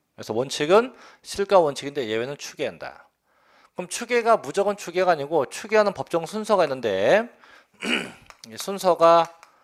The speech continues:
뒤바뀌면 안 돼요. 순서가 절대 뒤바뀌면 안 돼요.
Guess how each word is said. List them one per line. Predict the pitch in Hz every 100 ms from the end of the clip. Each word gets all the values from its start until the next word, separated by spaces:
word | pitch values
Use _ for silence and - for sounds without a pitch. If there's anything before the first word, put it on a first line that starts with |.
| - _ _ -
뒤바뀌면 | 139 147 143 165 123
안 | 113
돼요. | 98
순서가 | - 160 151 147 147
절대 | - 117 117 175 214 233 _ _ - _ _ -
뒤바뀌면 | 117 120 - 110
안 | 87
돼요. | -